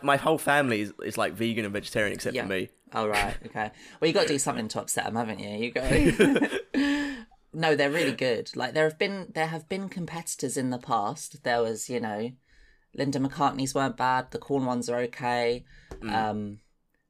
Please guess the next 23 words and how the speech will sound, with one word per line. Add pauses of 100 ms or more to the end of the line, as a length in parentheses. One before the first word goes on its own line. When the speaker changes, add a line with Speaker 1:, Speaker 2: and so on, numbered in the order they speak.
(240)
Speaker 2:
the, (160)
the
cauldron
ones
were
pretty
good,
but
these
ones,
these
Richmond
ones, (440)
they
taste
exactly
like
Richmond
sausages,
which
is
Speaker 1:
Ah.
Speaker 2:
like